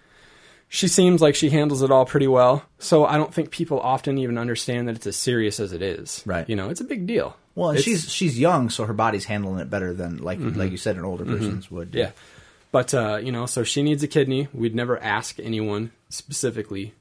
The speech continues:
Speaker 1: to do anything, but we would definitely ask people to just help, like, get awareness out there.
Speaker 2: Now, is there any way that she can join, like, multiple n-,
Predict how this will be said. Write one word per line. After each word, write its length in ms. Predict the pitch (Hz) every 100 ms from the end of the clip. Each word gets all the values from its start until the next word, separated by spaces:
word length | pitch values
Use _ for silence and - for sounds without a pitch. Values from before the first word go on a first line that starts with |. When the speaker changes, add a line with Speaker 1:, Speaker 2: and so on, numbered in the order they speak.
| -
Speaker 1:
to 120 | 117
do 240 | 107 104
anything, 540 | 107 107 110 117 113 127 _ _ _
but 380 | 113 110 107 -
we 100 | 113
would 200 | 104 95
definitely 340 | 110 - 104
ask 320 | 95 95 -
people 260 | - 113 110
to 60 | 95
just 200 | 98 -
help, 340 | - 113 101 - _ _
like, 320 | - 110 - 113
get 220 | 113 -
awareness 600 | 98 90 90 127 80 80 -
out 240 | 80 -
there. 200 | - 165
Speaker 2:
Now, 220 | 190 180
is 140 | 196 185
there 200 | 302 -
any 180 | 196
way 300 | 196 135 147
that 160 | 170 -
she 240 | - -
can 240 | 175 180 120
join, 580 | 113 127 131 131 120 113
like, 200 | 110 101
multiple 520 | 101 101 131 - 127
n-, 200 | 110 92